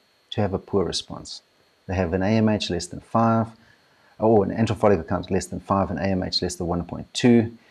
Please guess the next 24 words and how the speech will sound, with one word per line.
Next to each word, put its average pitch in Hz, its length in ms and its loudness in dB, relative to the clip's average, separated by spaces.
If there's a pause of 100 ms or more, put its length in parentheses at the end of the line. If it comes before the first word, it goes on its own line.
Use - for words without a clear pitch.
(380)
and 104 160 2
they 98 140 6
don't 104 340 2
respond 92 560 -2
well, 92 500 -2 (2250)
particularly 113 680 4
if 92 140 -2
the 87 100 -2
A 85 120 -2
M 85 160 -4
H 82 340 -8
is 80 360 -8 (340)
severely 95 800 0 (460)
reduced. 87 520 -6 (160)
I'm 87 120 -12
talking 95 260 -4
about 87 300 -4
the 87 60 -8
less 90 200 -4
than 85 160 -10
point 82 300 -8
five 80 360 -8
group. 98 300 -6 (1300)
Additional 135 800 0